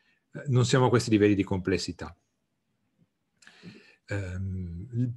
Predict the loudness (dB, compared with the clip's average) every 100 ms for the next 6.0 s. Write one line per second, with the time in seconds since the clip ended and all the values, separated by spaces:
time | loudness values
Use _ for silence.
0 | 2 2 4 4 4 2 -2 0 0 2
1 | -2 4 4 4 -4 -2 0 0 0 -2
2 | -2 -4 -2 -2 0 -2 -4 -6 -8 -8
3 | -6 -4 -4 -4 -6 -6 -4 -4 -4 -4
4 | -4 0 2 2 -2 -8 -8 -8 -8 -8
5 | -8 -8 -8 -8 -6 -6 -8 -6 -6 -6